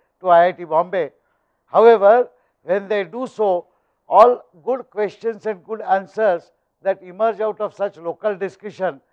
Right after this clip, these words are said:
may kindly be documented and posted on the Moodle for the benefit of all other participants. Indeed, creation of collaborative communities across the country in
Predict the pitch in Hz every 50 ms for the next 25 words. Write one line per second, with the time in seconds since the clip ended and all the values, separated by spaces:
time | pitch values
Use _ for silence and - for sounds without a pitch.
0 | _ _ _ _ _ _ 165 202 226 220 - 196 202 233 240 247 247 240 226 220
1 | 185 156 165 160 - - 240 240 254 247 220 190 196 175 151 - _ _ _ _
2 | _ _ - 185 208 196 - - 208 214 196 _ 226 233 220 233 208 208 214 185
3 | 170 196 208 190 196 170 156 156 _ _ _ _ _ _ _ 180 196 202 190 220
4 | 160 160 190 190 202 165 170 214 208 226 220 170 - - 165 170 175 175 170 151
5 | 170 156 - - 139 143 - 113 _ _ _ _ _ _ _ _ _ _ _ _
6 | _ _ _ _ _ _ _ _ _ _ _ _ - 185 190 190 233 247 226 208
7 | 190 185 _ _ _ _ _ _ _ _ _ _ _ - 175 196 214 233 247 240
8 | - - 233 240 226 220 - 214 196 - _ 185 185 185 196 208 226 226 233 220
9 | - 226 220 170 _ - 175 175 208 220 226 220 185 220 208 190 180 160 _ _
10 | _ _ _ _ _ - 170 - _ 180 220 233 233 180 151 208 - - 180 180
11 | 151 _ 202 208 190 170 160 147 _ _ _ _ _ _ _ _ _ _ _ _
12 | _ _ _ _ _ _ _ _ _ _ 196 196 190 196 202